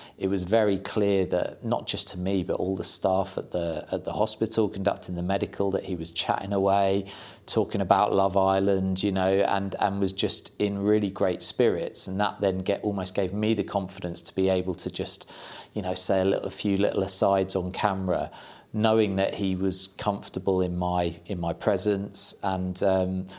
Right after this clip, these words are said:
was able to really, like, showcase his personality during that first day. Again, at a time where I said before, where,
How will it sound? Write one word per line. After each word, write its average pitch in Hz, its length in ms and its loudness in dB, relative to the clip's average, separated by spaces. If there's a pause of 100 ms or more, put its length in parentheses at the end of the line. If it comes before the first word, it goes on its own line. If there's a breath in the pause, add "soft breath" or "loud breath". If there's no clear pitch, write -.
(140 loud breath)
was 101 160 4
able 104 280 2
to - 140 -2
really, 95 220 4
like, 92 180 2
showcase 92 640 0
his 92 140 -2
personality 92 720 -2
during 85 240 -2
that 82 180 -8
first - 380 -2
day. 80 320 0 (640 loud breath)
Again, 101 360 2
at 101 120 0
a - 40 -2
time 98 480 2
where 90 200 2
I 90 40 -2
said - 280 2
before, 98 400 2
where, 87 320 2